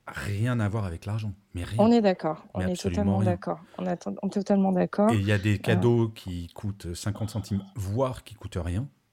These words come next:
Speaker 2: Mm.
Speaker 1: qui ont mille fois plus de
Speaker 2: Et
Speaker 1: valeur.
Speaker 2: qui font un effet de dingue, euh,
Speaker 1: Bah,
Speaker 2: ouais.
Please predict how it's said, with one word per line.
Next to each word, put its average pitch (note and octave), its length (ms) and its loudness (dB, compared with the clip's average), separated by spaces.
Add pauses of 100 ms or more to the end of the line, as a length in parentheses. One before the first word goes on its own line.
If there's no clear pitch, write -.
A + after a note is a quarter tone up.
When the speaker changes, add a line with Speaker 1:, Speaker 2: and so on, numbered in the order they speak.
(340)
Speaker 2:
Mm. G#3 140 6 (320)
Speaker 1:
qui - 160 -12
ont E2+ 80 -4
mille G#2 460 2
fois G2 260 -4
plus F#2+ 300 -6
de F2+ 80 -2
Speaker 2:
Et E2+ 40 -2
Speaker 1:
valeur. G2 340 4
Speaker 2:
qui G3+ 120 2
font G3 280 0
un F#3 160 0
effet F3+ 640 -6
de E3 100 -8
dingue, F3 440 -4
euh, E3+ 80 -10 (260)
Speaker 1:
Bah, A#2+ 140 -2
Speaker 2:
ouais. - 80 -16